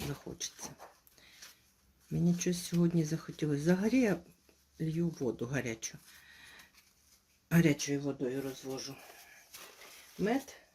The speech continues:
Сьогодні захотіла. В мене тітка робить з молоком. От я захотіла з молоком. Так, отак. Тепер беру мед. Беру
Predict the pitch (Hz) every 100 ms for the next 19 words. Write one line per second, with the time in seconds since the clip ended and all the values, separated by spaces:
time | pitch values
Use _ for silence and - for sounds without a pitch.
0 | _ _ _ _ _ _ _ _ - -
1 | - - - _ _ _ - _ _ _
2 | - - - - 196 196 202 185 _ 147
3 | 151 - - - 147 151 170 165 175 170
4 | 156 151 143 139 143 139 139 - 113 -
5 | _ _ _ _ _ _ _ - - -
6 | - - - _ _ - 151 151 139 -
7 | - - 131 123 127 123 123 - - -
8 | - - - _ - - - - - -
9 | 156 143 - - - - 113 - - -
10 | - - - - - - - - - -
11 | - - - 170 147 156 151 139 - -
12 | - - 147 160 175 - _ _ _ _
13 | _ _ _ _ _ _ _ _ - -
14 | - - - - - _ - _ - 185
15 | 196 185 175